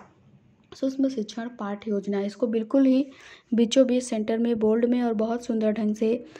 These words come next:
आपको लिखना होता है। उसके बाद आप लिखते हो,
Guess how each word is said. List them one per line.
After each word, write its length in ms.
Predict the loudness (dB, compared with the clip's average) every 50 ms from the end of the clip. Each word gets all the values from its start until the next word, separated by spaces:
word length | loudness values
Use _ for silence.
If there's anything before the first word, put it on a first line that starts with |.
| -20 -20 -20 -20 -10 -4
आपको 440 | -2 -2 -2 -4 -6 -4 -2 -2 0 0 -2 -8 _ _ -2
लिखना 340 | -2 0 0 0 0 0 0 -2 -4 -8 -10 -8 -6
होता 240 | -6 -4 -2 -2 -2
है। 260 | -2 -4 -6 -8 -10 _ _ _ _ _ _ _ _ _ _ _ _ _ -20 -20 _ _ -6
उसके 300 | -6 -6 -6 -2 -2 -2 0
बाद 220 | 0 -4 -4 -6
आप 220 | -6 -8 -6 -6
लिखते 240 | -8 -8 -6 -4 -2
हो, 180 | -2 -2 -2